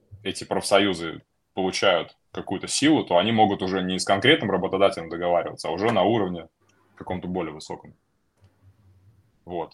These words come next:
Еще есть такое понятие, забыл сказать, э, стоимость рабочей силы. Вот что в нее входит? Э, в нее входит, там, допустим, жилье, там, да, то есть ипотека, там, не знаю, автомобиль, ну, чтобы детей возить,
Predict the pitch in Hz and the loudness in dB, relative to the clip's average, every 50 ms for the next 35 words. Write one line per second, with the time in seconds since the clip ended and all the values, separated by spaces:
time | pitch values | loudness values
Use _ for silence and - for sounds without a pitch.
0 | _ _ - - - - 151 147 123 - 120 104 120 104 113 113 127 156 165 - | _ _ -10 -4 0 2 4 4 4 4 2 2 4 4 6 6 6 6 2 2
1 | - 92 95 95 92 95 92 - - 98 92 87 82 - - - 90 - - - | 0 -2 -2 -2 0 -2 -2 -2 -2 -2 0 -2 -2 -4 -6 -8 -8 -6 -6 -2
2 | - 117 123 123 110 101 - 101 92 92 104 101 - - - - - 95 85 82 | 2 2 2 2 2 0 -2 -2 0 0 0 -2 -4 -6 -8 -8 -6 -6 -6 -6
3 | 82 80 - - 117 107 104 95 90 87 - - 95 82 80 - - _ _ _ | -8 -8 -4 -2 -2 -2 0 -2 -4 -6 -6 -6 -6 -6 -6 -10 -14 _ _ _
4 | _ _ _ _ _ _ _ _ _ _ 80 80 80 80 80 80 78 76 85 92 | _ _ _ _ _ _ _ _ _ _ -20 -18 -16 -14 -14 -14 -12 -8 -4 0
5 | 110 120 - - - 117 101 90 - - 85 87 82 82 - 95 92 - - 87 | 0 0 0 0 0 0 0 0 -2 -6 -6 -4 -4 -6 -6 -6 -10 -10 -10 -10
6 | 82 87 113 135 131 107 101 101 92 85 82 - - 78 78 82 90 101 113 113 | -6 -2 -2 0 2 2 2 2 0 0 -2 -4 -8 -12 -10 -8 -8 -8 -10 -12
7 | _ _ _ _ _ _ _ _ _ _ - 82 - - 85 - 92 90 - - | _ _ _ _ _ _ _ _ _ _ -16 -16 -14 -12 -6 -2 -2 -2 -2 -2
8 | 90 78 - 87 - 78 80 80 82 85 90 87 78 85 92 - 117 117 120 110 | -6 -8 -8 -10 -12 -12 -12 -12 -12 -12 -10 -6 -6 -6 -6 -4 0 2 2 2
9 | 95 95 90 85 82 87 - - 85 85 87 - - 87 80 78 78 78 76 76 | 2 0 -4 -6 -6 -8 -8 -8 -8 -8 -10 -8 -6 -6 -6 -6 -6 -8 -10 -14
10 | - - | -18 -20